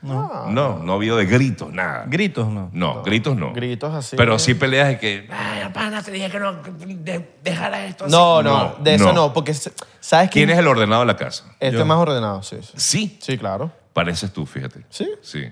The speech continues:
Speaker 1: La, la,
Speaker 2: Ojo.
Speaker 1: la
Speaker 3: Por
Speaker 1: apariencia
Speaker 3: pinta,
Speaker 1: engaña.
Speaker 3: por pinta, sí.
Speaker 1: Las apariencias engañan.
Speaker 3: Ajá. ¿Y, y quién es el, el, el, el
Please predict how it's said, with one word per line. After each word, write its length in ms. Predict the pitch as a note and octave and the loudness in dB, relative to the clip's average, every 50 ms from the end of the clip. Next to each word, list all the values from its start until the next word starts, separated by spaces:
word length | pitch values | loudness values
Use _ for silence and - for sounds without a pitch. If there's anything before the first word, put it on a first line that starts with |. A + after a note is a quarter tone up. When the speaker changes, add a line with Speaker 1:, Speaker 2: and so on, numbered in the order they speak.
| - _ _ _ _ _ _ _ _ _ - - - - | -16 _ _ _ _ _ _ _ _ _ -18 -18 -8 -2
Speaker 1:
La, 100 | A#2+ A#2+ | 0 4
la, 100 | A#2 D#3+ | 6 6
Speaker 2:
Ojo. 180 | G3 G#3 F#3 D#3 | 6 6 6 6
Speaker 1:
la 80 | C#3 C3 | 6 6
Speaker 3:
Por 40 | - C3 | 6 6
Speaker 1:
apariencia 280 | B2 B2 A#2+ A2+ D#3 | 6 4 4 4 2
Speaker 3:
pinta, 120 | D3+ D3 D3+ | 2 2 4
Speaker 1:
engaña. 180 | C3+ C#3 D3 | 4 4 6
Speaker 3:
por 180 | C#3+ - A#2+ A#2 | 6 4 4 4
pinta, 360 | A#2 F#2 F2+ E2+ - C#2+ C2 | 2 0 0 0 -4 -6 -6
sí. 200 | - - C#2+ C2 - | -6 -6 -6 -4 0
Speaker 1:
Las 140 | C3+ C3 C3 | 2 2 2
apariencias 360 | A#2+ B2 A#2+ A#2+ A2+ C#3+ D3 | 4 2 2 2 0 0 2
engañan. 200 | - F2 - G#2+ | 2 2 4 4
Speaker 3:
Ajá. 280 | G2+ F2+ E2+ D#2+ D#2 - - | 4 4 2 2 0 -2 -2
¿Y, 460 | G2 G2+ G2+ G2+ G2+ G#2 G#2+ G#2+ - | 0 2 2 2 2 2 0 -2 -4
y 220 | F#2+ G2 F#2+ F#2 - - | -2 -2 -2 -2 -2 -4
quién 360 | - G#2 G#2+ G2+ G#2 G#2 A#2 | -4 -2 0 0 0 0 0
es 140 | B2 B2 B2 | 2 2 2
el, 220 | A#2 G#2 F#2+ F2 - | 2 2 0 -2 -4
el, 260 | - E2 E2 D#2+ D#2 - | -4 -6 -4 -6 -6 -8
el, 240 | D2 D2+ D2+ D2 - - | -8 -8 -8 -10 -10 -12
el 320 | C#2 C#2+ C#2 C#2 B1 | -12 -10 -10 -10 -12